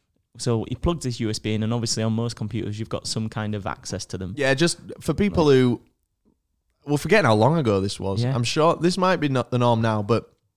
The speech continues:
Speaker 2: there was no, like, local network that you would store stuff
Speaker 1: No.
Speaker 2: on. So you had to use,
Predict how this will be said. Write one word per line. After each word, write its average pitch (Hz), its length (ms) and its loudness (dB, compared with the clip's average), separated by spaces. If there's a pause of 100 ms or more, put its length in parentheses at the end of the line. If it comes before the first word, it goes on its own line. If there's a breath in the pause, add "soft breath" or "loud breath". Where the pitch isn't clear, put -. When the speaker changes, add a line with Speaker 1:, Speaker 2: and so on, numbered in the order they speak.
(880)
Speaker 2:
there 135 80 4
was 135 200 4
no, 139 260 6
like, 117 220 4
local 110 380 2
network 107 680 0
that 87 140 -4
you 104 120 -2
would 101 140 -4
store 104 300 0
stuff - 240 -2
Speaker 1:
No. 113 80 0
Speaker 2:
on. 120 140 -4 (500)
So - 160 2
you 120 280 2
had 135 300 0
to 127 120 -2
use, 117 360 -2